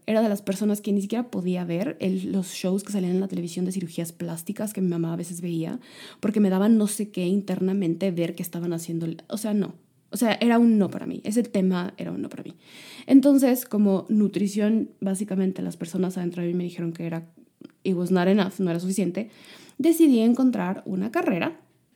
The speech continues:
que fuera una mezcla de dificultad con el tema salud y que no fuera ni una ingeniería ni fuera medicina, así que decidí elegir mi carrera y ser químico farmacéutico.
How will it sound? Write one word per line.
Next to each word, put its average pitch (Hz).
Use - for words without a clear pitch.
que 220
fuera 196
una 233
mezcla 220
de 214
dificultad 202
con 214
el 196
tema 202
salud 185
y 247
que 220
no 220
fuera 208
ni 208
una 202
ingeniería 196
ni 196
fuera 180
medicina, 214
así -
que 180
decidí 180
elegir 180
mi 190
carrera 208
y 208
ser 202
químico -
farmacéutico. -